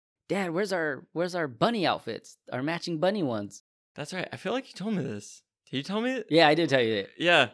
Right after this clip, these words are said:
Speaker 2: I'm just wondering if you said it on the podcast, too.
Speaker 1: No, not yet. Not
Speaker 2: Okay,
Speaker 1: that
Speaker 2: yeah.
Speaker 1: part. I waited to
Speaker 2: So everyone gets the full scope of the story
Speaker 1: Yeah,
Speaker 2: then.
Speaker 1: the full
Speaker 2: Yeah.
Speaker 1: scope of how much I'm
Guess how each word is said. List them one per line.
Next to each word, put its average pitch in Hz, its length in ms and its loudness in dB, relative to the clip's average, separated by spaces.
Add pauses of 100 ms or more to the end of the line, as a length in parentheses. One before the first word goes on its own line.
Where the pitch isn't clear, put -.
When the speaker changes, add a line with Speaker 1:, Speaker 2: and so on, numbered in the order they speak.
(120)
Speaker 2:
I'm 160 200 0
just 160 120 -6
wondering 170 240 0
if 143 40 -2
you 127 60 -4
said 156 160 -2
it - 20 -4
on 131 80 -2
the 117 80 -6
podcast, 127 440 -6
too. 139 120 -2
Speaker 1:
No, 170 200 8
not 160 280 4
yet. 135 100 4
Not 143 120 8
Speaker 2:
Okay, 131 60 4
Speaker 1:
that 135 140 8
Speaker 2:
yeah. 135 140 8
Speaker 1:
part. 113 100 4
I 120 60 0
waited 135 360 2
to 127 120 2
Speaker 2:
So 147 340 2
everyone 156 260 4
gets 139 160 2
the 127 120 -10
full 135 160 -2
scope 120 260 -2
of 113 80 -6
the 110 80 -8
story 143 220 2
Speaker 1:
Yeah, 123 140 4
Speaker 2:
then. 113 100 0
Speaker 1:
the 113 80 -4
full 147 160 2
Speaker 2:
Yeah. 147 60 4
Speaker 1:
scope 139 300 4
of 120 140 0
how 113 200 2
much 117 260 -4
I'm 110 320 -4